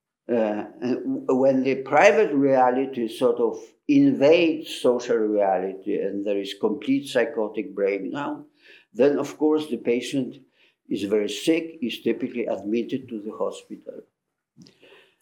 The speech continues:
So, um, this is a cardinal aspect of schizophrenia because it questions the whole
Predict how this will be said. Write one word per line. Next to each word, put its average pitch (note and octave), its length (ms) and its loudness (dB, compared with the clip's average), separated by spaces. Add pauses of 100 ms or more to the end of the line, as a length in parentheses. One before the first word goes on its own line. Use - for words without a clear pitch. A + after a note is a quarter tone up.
(200)
So, D3 640 4 (840)
um, C3+ 500 0 (540)
this C3+ 320 2
is - 120 -4
a G#3+ 80 0
cardinal G#3+ 920 0
aspect D#3 760 2
of A#2+ 80 -16
schizophrenia C3 800 -4
because D3 520 0 (300)
it C#3 260 -2
questions D3+ 1080 2 (520)
the C3+ 140 0
whole F3 480 4